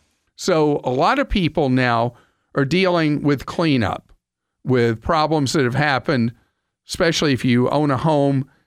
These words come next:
in your home, if you're a renter in the rental property you're in, um, you may have had a problem with your car.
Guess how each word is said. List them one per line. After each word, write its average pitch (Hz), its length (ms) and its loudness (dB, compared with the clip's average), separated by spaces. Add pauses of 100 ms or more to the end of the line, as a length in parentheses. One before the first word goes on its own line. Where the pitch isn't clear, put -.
(180)
in 190 180 0
your 156 180 2
home, 135 500 0 (320)
if 117 180 0
you're 113 140 2
a 101 60 2
renter 151 500 2
in 113 200 0
the 107 80 0
rental 151 280 0
property 143 500 -2
you're 123 280 2
in, 131 360 0 (680)
um, 101 440 0 (320)
you 120 140 0
may 131 140 2
have 117 80 -2
had 135 160 0
a 117 60 -2
problem 135 360 0
with 110 160 -2
your 101 140 -4
car. 156 640 0